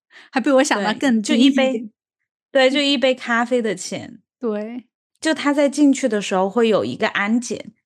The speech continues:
Speaker 2: 但是全部都是假的，就一个人随便拿一个东西在那边扫扫你，
Speaker 1: 嗯。
Speaker 2: 在你身体旁边晃一晃。然后你进去之后，他也会有旋转木马，然后旋转木马他在那里放了一个屠夫，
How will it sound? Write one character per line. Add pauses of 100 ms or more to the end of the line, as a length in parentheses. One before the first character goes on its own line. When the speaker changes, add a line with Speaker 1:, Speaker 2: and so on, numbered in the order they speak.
Speaker 2:
但
是
全
部
都
是
假
的， (200)
就
一
个
人
随
便
拿
一
个
东
西
在
那
边
扫
扫
你，
Speaker 1:
嗯。
Speaker 2:
在
你
身
体
旁
边
晃
一
晃。 (280)
然
后
你
进
去
之
后， (240)
他
也
会
有
旋
转
木
马， (260)
然
后
旋
转
木
马
他
在
那
里
放
了
一
个
屠
夫，